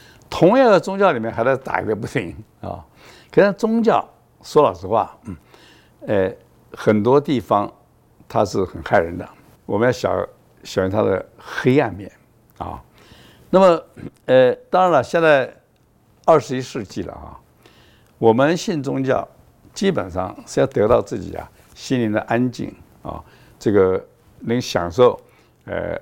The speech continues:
生活的幸福啊，千万不可以把宗教啊作为去斗争别人、伤害别人的理由。那么信仰宗教啊，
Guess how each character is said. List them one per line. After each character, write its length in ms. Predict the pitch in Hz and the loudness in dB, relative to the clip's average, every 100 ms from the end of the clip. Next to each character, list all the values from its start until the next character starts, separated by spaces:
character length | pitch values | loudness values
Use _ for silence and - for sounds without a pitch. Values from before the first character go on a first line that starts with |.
| - | -14
生 260 | - 131 | -6 -2
活 120 | 113 98 | 0 0
的 80 | |
幸 320 | 95 - 151 90 | -2 -6 -6 -6
福 240 | 76 - _ | -12 -18 _
啊， 180 | - - - _ _ _ _ _ _ _ - | -18 -18 -20 _ _ _ _ _ _ _ -10
千 200 | - 196 | 2 4
万 140 | 208 | 4
不 180 | 147 151 | 0 -6
可 180 | 131 120 | -2 0
以 80 | 101 | 0
把 200 | 87 78 | -4 -14
宗 280 | - 101 101 | -10 -8 -6
教 160 | 107 | -4
啊 180 | 85 - - _ _ _ _ | -6 -10 -20 _ _ _ _
作 260 | - 139 | 2 4
为 120 | 98 90 | 4 -2
去 300 | 107 98 - _ | -6 -8 -10 _
斗 200 | - 147 | 0 2
争 260 | 104 110 107 | 0 -4 -8
别 160 | - 82 | -6 -8
人、 220 | 82 - _ _ _ | -8 -14 _ _ _
伤 240 | - 139 120 | -4 2 2
害 100 | 113 | 2
别 160 | 98 | -2
人 160 | 90 90 | -8 -10
的 80 | 90 | -12
理 80 | 62 | -16
由。 200 | 60 - _ _ _ _ - | -18 -20 _ _ _ _ 2
那 80 | 190 | 4
么 200 | 180 - - _ _ _ - | 4 2 -8 _ _ _ -12
信 300 | - - 233 | -6 0 0
仰 220 | 113 92 | 0 -2
宗 240 | - 151 | -2 0
教 140 | 175 151 | 2 0
啊， 240 | 85 - | 0 -6